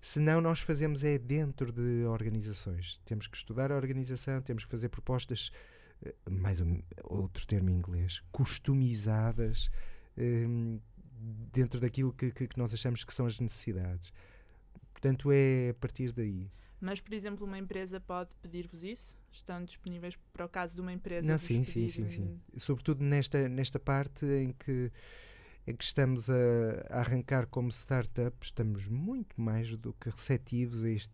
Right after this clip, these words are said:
Speaker 1: tipo de diálogos e, e experiências.
Speaker 2: Eh, e agora, para o fim,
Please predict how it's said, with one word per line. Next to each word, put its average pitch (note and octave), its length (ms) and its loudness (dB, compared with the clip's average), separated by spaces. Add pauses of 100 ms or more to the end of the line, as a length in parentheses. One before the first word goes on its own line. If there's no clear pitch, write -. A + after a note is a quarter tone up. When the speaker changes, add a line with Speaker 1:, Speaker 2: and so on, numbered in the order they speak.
Speaker 1:
tipo - 280 -6
de - 40 -14
diálogos A2 720 0
e, F#2+ 420 -4 (140)
e G#2+ 100 -6
experiências. F#2 800 -6 (1300)
Speaker 2:
Eh, A3 400 0
e B3 140 -2
agora, F3+ 320 2
para F#3 180 -6
o - 20 -8
fim, F3+ 380 -10